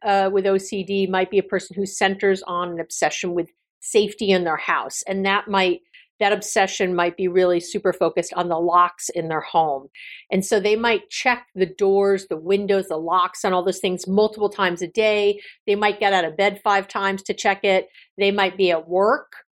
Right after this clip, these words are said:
knowing they checked the house before they left, knowing they checked every window 'cause they have sort of a ritual every day, but at work, and they start getting these intrusive thoughts that they have to go home and check because they're sure they left something open.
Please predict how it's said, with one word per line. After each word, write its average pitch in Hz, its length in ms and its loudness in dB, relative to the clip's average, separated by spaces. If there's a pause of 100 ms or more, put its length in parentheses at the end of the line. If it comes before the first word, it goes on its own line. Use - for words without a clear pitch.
(580)
knowing 349 500 2
they 392 140 4
checked 370 340 -2
the 311 80 2
house 285 340 0
before 247 340 0
they 226 100 2
left, 196 320 0
knowing 320 600 0
they 311 100 -2
checked 269 320 -2
every 226 220 2
window 202 360 2
'cause 180 200 -10
they 180 120 2
have 180 220 0
sort 180 180 -4
of 170 120 -2
a 170 80 -2
ritual 170 480 0
every 156 160 -4
day, 156 180 -2
but 175 300 0
at 208 180 2
work, 233 380 -2 (100)
and 196 240 0
they 185 400 2
start 226 500 -2
getting 214 240 0
these 202 200 -4
intrusive 196 460 -6
thoughts 320 280 0
that 202 140 -2
they 196 100 4
have 196 320 -2
to 208 80 0
go 196 120 -2
home 185 260 -2
and 175 100 -8
check 185 300 -2
because 175 260 -2
they're 180 100 -6
sure 175 320 -2
they 170 120 -2
left 165 180 -2
something 156 320 -4
open. 165 340 -2